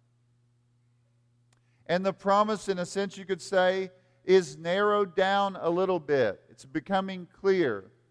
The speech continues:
that there is this specific one. Genesis thirty-five, eleven to twelve. So we said we're talking about these patriarchs. And the promise given to Abraham is, gon-,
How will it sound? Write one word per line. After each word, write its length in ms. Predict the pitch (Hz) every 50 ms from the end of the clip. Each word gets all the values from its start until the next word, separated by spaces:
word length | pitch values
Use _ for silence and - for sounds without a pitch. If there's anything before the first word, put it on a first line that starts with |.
| _ _ _
that 140 | 127 135 -
there 220 | - 165 170 165
is 140 | 156 147 -
this 180 | - 147 143 -
specific 680 | - - - 135 135 - - 180 185 180 - 180 170 - _ _ 139
one. 360 | 151 156 147 135 120 104 95 98 - _ _ _ _ _ _ _ _ _ _ _ _ _ _ _ _ _ _ _ _ _ _ _ _ _ _ _ _ _ _ _ _ _ _ _ _ _ _ _ _ _ _ _ _ _ _ _ _ _ _
Genesis 480 | - 160 170 180 196 185 - 185 180 -
thirty-five, 720 | - - 180 180 170 170 156 - 185 175 170 160 143 123 127
eleven 380 | 127 127 135 147 156 156 160
to 80 | 160 160
twelve. 500 | - _ 170 175 170 151 131 113 107 - -
So 120 | - 131
we 160 | 120 127 143
said 540 | 147 - - 202 202 185 156 139 135 135 131 - _ _ _ _ -
we're 120 | 120 135
talking 400 | - - 180 180 196 190 214 190
about 340 | 190 180 185 175 170 143 151
these 200 | 156 151 - -
patriarchs. 1000 | _ - 170 175 185 180 - - 156 139 127 113 104 101 98 92 90 _ _ _ _ _ _ _ _ _ _ _ _ _ _ _ _ _ _ _ -
And 100 | 156 160
the 100 | 165 156
promise 520 | - - - 180 185 202 208 208 196 -
given 240 | - 190 196 185 190 170
to 60 | 160
Abraham 500 | 165 175 175 160 165 165 165 160 156 151
is, 100 | 143 127
gon-, 260 | - 151 151 147 147